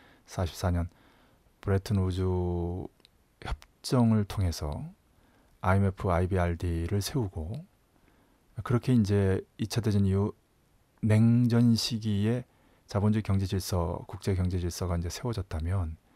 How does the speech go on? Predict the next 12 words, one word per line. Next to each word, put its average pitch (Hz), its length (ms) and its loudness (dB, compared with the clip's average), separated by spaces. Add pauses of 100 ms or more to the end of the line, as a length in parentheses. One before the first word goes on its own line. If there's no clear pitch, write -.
(480)
천구백구십 117 480 0
년대 101 180 2
초 98 220 -4
소련을 117 560 -2
비롯한 95 280 -2
동구 92 560 -2
사회주의가 92 560 -2 (400)
붕괴되면서 90 920 -2 (800)
미제국주의를 107 1300 0
중심으로 98 520 -2
하는 101 360 0 (680)
신자유주의 135 880 2